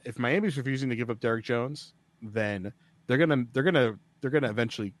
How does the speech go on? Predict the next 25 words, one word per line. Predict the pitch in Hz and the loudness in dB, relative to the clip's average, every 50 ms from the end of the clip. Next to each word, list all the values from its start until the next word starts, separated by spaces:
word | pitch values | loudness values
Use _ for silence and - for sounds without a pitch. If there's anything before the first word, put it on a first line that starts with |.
| _ - | _ -8
cave | - 117 101 98 | -6 -4 -2 0
in | 135 139 117 95 98 101 | 0 0 0 -2 -4 -8
because | - 107 - - 113 101 98 98 107 - - | -10 -8 -6 -4 -4 -4 -4 -6 -10 -12 -10
they | 107 101 | -10 -8
need | 98 110 117 110 | -6 -6 -6 -6
Jimmy | - 117 107 110 107 | -4 -6 -4 -4 -2
Butler, | 110 123 107 - - - - - | -2 -4 -4 -6 -12 -18 -18 -14
and | 107 101 | -12 -10
they're | 98 | -8
not | 98 101 107 - | -8 -8 -8 -8
gonna | - 107 101 95 95 98 - _ _ _ _ _ _ - | -8 -8 -8 -8 -10 -12 -14 _ _ _ _ _ _ -6
blow | 113 113 113 110 110 | -2 0 2 2 2
a | 104 | 0
Jimmy | 104 117 110 104 101 | 0 -2 -4 -4 -2
Butler | 104 110 107 104 101 | -2 -2 -2 -4 -6
deal | - - 104 101 98 95 98 98 95 - _ _ - | -8 -8 -8 -8 -6 -6 -8 -8 -10 -14 _ _ -8
over | 107 101 98 - 101 95 92 87 90 92 - _ _ - | -8 -8 -6 -6 -6 -6 -6 -8 -10 -12 -14 _ _ -10
Derrick | - 98 90 90 - | -8 -8 -8 -8 -10
Jones. | - 92 87 - _ - | -12 -14 -14 -16 _ -18
So | - - - 92 82 - - _ _ _ _ _ - - _ _ _ _ _ - _ _ | -14 -12 -12 -12 -12 -14 -20 _ _ _ _ _ -20 -20 _ _ _ _ _ -20 _ _
that's | - 123 120 - - | 0 2 2 2 0
gonna | 120 110 | -2 -4
be | 98 107 98 | -4 -4 -6
pretty | - - 101 90 90 | -8 -8 -10 -10 -12
interesting. | - - - - - - - 107 | -16 -20 -20 -20 -20 -20 -20 -20